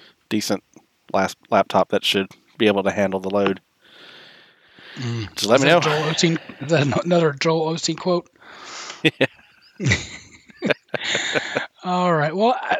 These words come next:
Speaker 2: I mean, that's it for the show. Uh, nobody called in to do our celebrity baby name or it ain't show, uh,
Speaker 1: Hey.
Speaker 2: or game. So there's that.
Speaker 1: This is actually, we've, we've got, uh,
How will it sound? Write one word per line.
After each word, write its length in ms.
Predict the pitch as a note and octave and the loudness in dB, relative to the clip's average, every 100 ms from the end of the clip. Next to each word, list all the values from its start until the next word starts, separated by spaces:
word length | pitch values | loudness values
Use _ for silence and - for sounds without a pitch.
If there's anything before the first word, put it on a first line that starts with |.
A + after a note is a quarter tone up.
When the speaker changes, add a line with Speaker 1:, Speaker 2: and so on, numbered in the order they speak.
| - | 0
Speaker 2:
I 60 | |
mean, 160 | G#3 G#3 | 4 4
that's 240 | A#3 - | 4 4
it 120 | C#4+ - | 2 2
for 120 | A#3 | 4
the 100 | G3+ | 4
show. 380 | - A3+ F3 D#3 - | 4 4 4 2 0
Uh, 220 | F3+ E3+ | 2 4
nobody 340 | F3 G3 G#3+ | 4 4 4
called 300 | F#3+ G#3 G3+ | 2 2 4
in 360 | G3+ G3+ G3 F#3+ - _ - | 6 6 4 0 -6 _ -10
to 120 | E3+ | -2
do 240 | E3+ F3+ | 2 4
our 300 | E3+ D#3+ D#3+ - | 6 4 2 -2
celebrity 580 | - F3 F#3 F3+ F3 D#3+ - - - - - _ D3 | -2 0 2 2 0 -2 -12 -20 -20 -20 -20 _ -4
baby 280 | F3 F3 F3+ | 2 4 4
name 260 | F3 E3+ | 4 4
or 100 | D#3 | 4
it 60 | D#3 | 4
ain't 220 | E3+ E3+ | 4 4
show, 440 | - E3 E3 E3 - E3 | 2 4 2 -2 -8 -6
uh, 220 | D3+ C#3+ | -2 -2
Speaker 1:
Hey. 160 | B2+ - | -2 -4
Speaker 2:
or 100 | D3+ | -8
game. 400 | D3 D#3 D3+ D#3+ - - - - - | 2 4 6 4 -2 -18 -20 -20 -12
So 380 | - C#3+ C3 B2+ - - _ _ | 0 2 4 2 -4 -16 _ _
there's 220 | C#3 B2+ | -2 -2
that. 260 | G#2+ F#2+ - - _ _ - - - | -4 -6 -10 -18 _ _ -10 -10 -2
Speaker 1:
This 200 | C#3 - | -2 0
is 200 | D3+ - | -2 0
actually, 300 | - D3 C#3+ | 0 0 0
we've, 240 | B2 C3 - A2+ | 0 0 -4 -6
we've 200 | A#2+ C3+ | -4 2
got, 280 | C#3 C3 - _ _ | 4 4 0 _ _
uh, 120 | - | -6